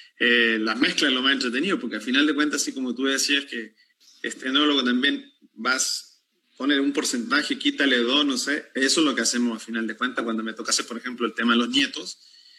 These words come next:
exactamente, las, l-, los nietos, si quieres verlo así, los,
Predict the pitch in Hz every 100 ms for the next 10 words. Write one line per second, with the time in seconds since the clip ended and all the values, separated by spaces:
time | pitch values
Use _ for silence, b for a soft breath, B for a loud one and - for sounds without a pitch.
0 | b - 123 135 123 127 160 123 101 -
1 | _ - 131 131 123 - - b b b
2 | b - 127 123 175 107 - - 135 135
3 | 139 180 208 226 220 - - - 123 139
4 | 151 156 156 147 - 156 160 160 _ _
5 | 131 131 120